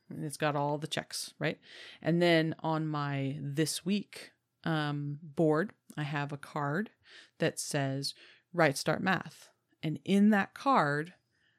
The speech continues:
I clicked the button that said link to another Trello card. And I went and I cert-, I went, looked for the board and looked for the card, and I linked to the original math card.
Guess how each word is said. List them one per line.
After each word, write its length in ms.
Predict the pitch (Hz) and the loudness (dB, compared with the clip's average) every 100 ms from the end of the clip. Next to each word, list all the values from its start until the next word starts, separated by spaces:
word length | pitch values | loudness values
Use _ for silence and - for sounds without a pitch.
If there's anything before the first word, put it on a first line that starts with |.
| _ - | _ 0
I 280 | 147 151 143 | 2 2 0
clicked 260 | - 175 - | -6 -8 -2
the 60 | |
button 260 | 180 - 151 | -2 0 -2
that 100 | 139 | -4
said 240 | - 147 | -4 -4
link 340 | 156 185 240 - | -2 -2 -2 -6
to 160 | - 214 | -2 0
another 540 | 202 190 185 185 185 _ _ _ _ - | 0 0 -2 -4 -6 _ _ _ _ -6
Trello 280 | 403 277 - | -2 -2 0
card. 340 | - - - _ - - _ | -2 -2 -8 _ -20 -20 _
And 140 | - 147 | -2 0
I 80 | 147 | 2
went 240 | 147 - - | 0 -2 -4
and 120 | 147 | -4
I 220 | 135 139 | -2 -4
cert-, 300 | - - 151 - | -6 -4 -6 -2
I 120 | 143 143 | -2 0
went, 260 | 139 156 - | 0 -2 -2
looked 220 | 139 143 | -6 -6
for 80 | - | -4
the 80 | 143 | -2
board 400 | 143 196 214 190 | 2 6 6 4
and 80 | 143 | 0
looked 160 | 135 | -4
for 60 | - | -8
the 80 | 139 | -6
card, 300 | - 180 180 | 2 4 4
and 120 | 156 | 2
I 80 | 143 | 0
linked 360 | 151 175 175 - | 2 0 0 -4
to 80 | 160 | -2
the 100 | 151 | 0
original 320 | 151 147 143 | 0 0 0
math 280 | 143 139 - | 2 0 -4
card. 280 | - - | -8 -8